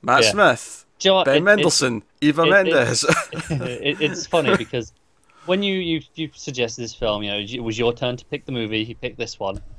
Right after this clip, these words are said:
Speaker 2: And I, I was like, "Okay, sure, I'm not familiar with it, but, you know, whatever." And then it started,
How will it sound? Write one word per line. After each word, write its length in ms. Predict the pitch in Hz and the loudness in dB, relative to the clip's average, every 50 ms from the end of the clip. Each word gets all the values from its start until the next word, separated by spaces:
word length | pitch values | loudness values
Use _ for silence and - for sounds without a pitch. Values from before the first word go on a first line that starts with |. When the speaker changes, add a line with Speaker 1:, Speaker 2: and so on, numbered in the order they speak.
| - - - - - - - - - - - - - - - | -20 -20 -20 -20 -20 -20 -20 -20 -20 -20 -20 -20 -12 -4 -2
Speaker 2:
And 180 | 127 127 131 | -2 0 0
I, 380 | 139 143 147 147 147 147 147 - - | 0 0 0 0 0 -2 -4 -6 -4
I 100 | 143 147 | -4 -4
was 140 | 147 143 131 | -4 -2 0
like, 160 | 139 139 139 - 185 226 | 0 0 0 0 -2 -2
"Okay, 180 | - 202 208 233 | 0 -2 -4 -4
sure, 260 | 233 - - 156 160 | -4 -4 -2 -2 -2
I'm 120 | 175 185 | -2 -2
not 160 | 185 175 160 - | -4 -6 -8 -8
familiar 340 | 170 165 160 147 139 127 | -8 -6 -4 -2 -2 -2
with 160 | 120 120 123 120 | -2 -2 -2 -4
it, 140 | 170 - - _ - | -4 -6 -8 _ -8
but, 260 | - 127 120 120 - _ _ _ _ _ _ _ _ _ _ - | -4 -4 -4 -4 -6 _ _ _ _ _ _ _ _ _ _ -8
you 100 | - 185 | -6 -6
know, 80 | 202 | -6
whatever." 300 | 202 - 165 151 147 190 - _ _ _ _ _ _ _ _ _ _ _ _ _ - _ - | -4 -2 -2 -2 -2 -4 -10 _ _ _ _ _ _ _ _ _ _ _ _ _ -20 _ -2
And 180 | - 147 151 165 | 0 0 2 2
then 140 | 185 208 226 | 0 -2 -2
it 80 | 175 | -6
started, 480 | - - - 175 180 170 143 123 117 | -12 -10 -6 -2 0 2 0 0 -2